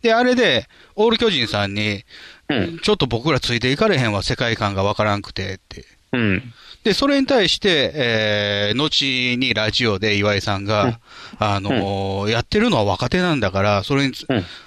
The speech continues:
Speaker 1: あの、合わせてもらわないと困るんだよね、とか言ってたのよね。
Speaker 2: おー。
Speaker 1: でも、審査員は前から発表されてるわけやから。
Speaker 2: そうやんな。
Speaker 1: 合わせるなら演者の方なのよ。
Speaker 2: うん。受けるネタ選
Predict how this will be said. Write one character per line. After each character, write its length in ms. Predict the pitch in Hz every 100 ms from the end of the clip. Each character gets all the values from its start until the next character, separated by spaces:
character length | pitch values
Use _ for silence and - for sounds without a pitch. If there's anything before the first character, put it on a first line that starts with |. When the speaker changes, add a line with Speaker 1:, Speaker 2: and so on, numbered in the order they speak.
| -
Speaker 1:
あ 200 | 107 101
の、 200 | 101 107
合 60 |
わ 60 | 202
せ 120 | 240
て 80 | 139
も 120 | 113
ら 80 | 113
わ 80 | 113
な 100 | 107
い 40 |
と 100 | -
困 260 | - 131 190
る 120 | 220
ん 280 | 185 127 110
だ 120 | 98
よ 120 | 95
ね、 200 | 107 117
と 120 | 113
か 200 | 98 98 - - _ _ -
言 60 |
っ 0 |
て 140 | 113 113
た 100 | 90
の 80 | 78
よ 80 |
ね。 160 | 107 202 _ _ _ _ -
Speaker 2:
お 920 | 170 190 175 151 139 123 107 90 69
ー。 40 | -
Speaker 1:
で 100 | 226
も、 300 | 277 120 98 - _
審 340 | - - 180
査 200 | 214 349
員 100 | 330
は 80 | -
前 240 | 104 233 247
か 120 | 233
ら 60 |
発 280 | 202 226 -
表 100 | 226
さ 80 | 220
れ 80 | 196
て 80 | 180
る 80 |
わ 100 | 160
け 100 | 147
や 40 | 98
か 80 | 90
ら。 240 | 98 95 _ -
Speaker 2:
そ 320 | - - -
う 40 | 113
や 80 |
ん 80 | 92
な。 140 | 98 98
Speaker 1:
合 120 | 226
わ 120 | 302
せ 140 | 285 294
る 100 | 277
な 100 | 120
ら 140 | 104 -
演 220 | 208 254
者 120 | 240
の 100 | 226
方 160 | 196 147
な 120 | 95
の 60 | 95
よ。 60 | - - - - - -
Speaker 2:
う 100 | 131
ん。 220 | 101 82 - - - - - -
受 120 | 190
け 180 | 170 214
る 120 | 202
ネ 160 | 208 240
タ 120 | 233
選 160 | 208